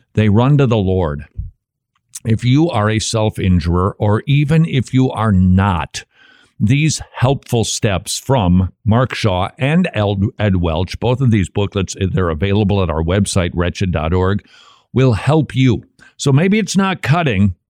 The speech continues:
but if you're dealing with a sin struggle, you're gonna find plenty here to help you overcome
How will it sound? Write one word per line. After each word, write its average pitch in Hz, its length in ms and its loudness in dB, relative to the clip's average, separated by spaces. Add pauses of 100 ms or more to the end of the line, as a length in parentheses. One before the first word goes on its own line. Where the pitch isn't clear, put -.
(160)
but 123 160 0
if 127 120 -2
you're 127 100 2
dealing 156 380 2
with 165 160 2
a 127 80 0
sin 156 360 2
struggle, 113 720 0 (100)
you're 131 160 2
gonna 139 280 0
find 131 360 -2
plenty 127 380 0
here 113 240 0
to 90 220 -4
help 208 580 -2
you 107 320 2
overcome 147 960 2